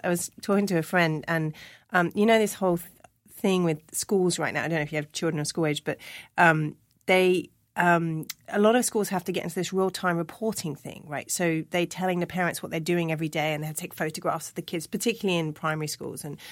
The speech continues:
and, um, my children go to a school where it's the good old-fashioned way that you get report the end of term. Well, I got good, like, that was it, one <laughs> sentence, right? And I don't really know what happens in that classroom.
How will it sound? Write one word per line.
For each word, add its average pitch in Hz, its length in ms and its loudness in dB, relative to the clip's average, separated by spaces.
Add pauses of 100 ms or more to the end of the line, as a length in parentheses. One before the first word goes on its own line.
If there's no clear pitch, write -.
(360)
and, 175 220 4
um, 170 260 0 (100)
my 190 160 6
children 175 320 0
go 160 100 0
to 156 140 -6
a - 20 -4
school 160 340 0
where 151 300 2
it's - 240 -6 (120)
the 208 60 0
good 185 200 4
old-fashioned 180 560 4
way 165 140 2
that 170 100 -2
you 175 80 -4
get 180 180 2
report 170 400 0
the 170 140 2
end 175 120 -2
of 151 120 -8
term. 156 440 4 (380)
Well, 156 240 0
I 190 120 4
got 156 220 -4
good, 160 320 2
like, - 200 -4 (100)
that 175 160 4
was 180 140 -2
it, 151 100 2
one 196 180 2
<laughs> - 20 2
sentence, 190 580 0
right? 156 240 -2 (280)
And 202 140 8
I 208 60 8
don't 226 360 2
really 214 360 2
know 208 240 6
what 165 140 0
happens 170 420 -4
in 160 100 -2
that 165 220 -4
classroom. - 640 0